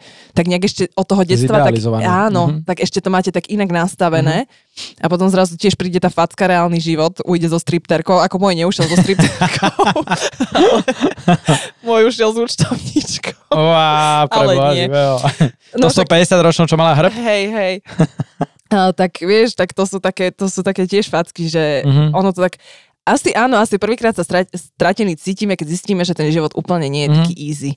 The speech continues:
Speaker 2: Keď sa tá realita úplne, že rozchádza s tými našimi predstavami.
Speaker 1: Hej, no.
Speaker 2: A to bolo vlastne,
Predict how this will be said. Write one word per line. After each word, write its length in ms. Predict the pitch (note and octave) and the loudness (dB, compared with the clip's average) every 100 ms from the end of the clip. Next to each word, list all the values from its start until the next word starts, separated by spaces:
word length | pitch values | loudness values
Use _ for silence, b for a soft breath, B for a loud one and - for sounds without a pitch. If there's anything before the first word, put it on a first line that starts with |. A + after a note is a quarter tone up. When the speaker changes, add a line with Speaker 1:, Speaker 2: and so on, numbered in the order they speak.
| - - | -10 -6
Speaker 2:
Keď 220 | - C#3+ | -2 -2
sa 300 | - - C#3 C#3 | -2 0 2 2
tá 200 | - C#3 | 2 2
realita 680 | C#3+ D3+ D#3 D3 D#3 D3 C#3+ | 4 4 4 4 4 4 2
úplne, 240 | B2 C3+ | 2 4
že 80 | C3+ | 4
rozchádza 420 | C3 C3 D3+ C#3 | 4 2 2 2
s 80 | B2+ | 0
tými 140 | C3+ | 0
našimi 280 | C3 A#2+ C#3 | 0 2 0
predstavami. 380 | A#2 A#2+ G3+ F#3+ F#3 | 0 -2 0 2 2
Speaker 1:
Hej, 0 | F3+ | 2
no. 340 | D#3+ D#3+ F#3 _ B B B | -2 -4 -6 _ B B B
Speaker 2:
A 300 | - C3 C3+ | 0 4 4
to 120 | - | 2
bolo 160 | D3+ E3 | 2 4
vlastne, 640 | D#3+ D#3+ D3+ E3+ E3+ D#3+ | 4 4 2 2 4 2